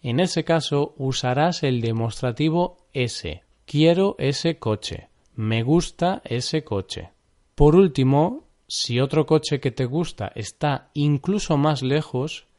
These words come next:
quizá es el número dieciocho, diecinueve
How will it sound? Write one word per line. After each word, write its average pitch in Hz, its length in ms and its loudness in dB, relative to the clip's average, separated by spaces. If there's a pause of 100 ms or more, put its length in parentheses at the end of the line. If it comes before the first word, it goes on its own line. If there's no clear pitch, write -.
(360)
quizá 147 420 0
es 139 140 -2
el 127 140 0
número 127 360 2
dieciocho, 147 880 -2 (260)
diecinueve 135 840 -2